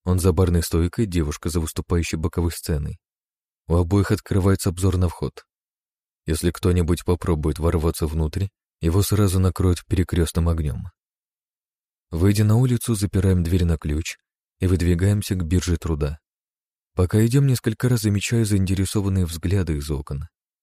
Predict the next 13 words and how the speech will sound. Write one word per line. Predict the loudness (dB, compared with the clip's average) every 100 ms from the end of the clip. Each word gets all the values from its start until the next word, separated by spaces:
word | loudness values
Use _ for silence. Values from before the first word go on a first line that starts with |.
| _ _ _
Оглянувшись | -4 0 2 2 -2 -2
назад, | 0 2 0 -2 -8 _ _ _
понимаю, | 0 2 4 2
что | 2 0
вывеска | 2 0 0 -4
теперь | -6 -2 -2
светится, | -2 0 0 -2 -8 -10 -10 _ _ _ -4
и |
здание | 0 2 2 2
выглядит | 0 0 0 -2 -4
в | -4
целом | -2 -2 0
рабочим, | -2 -2 -4 -4 -10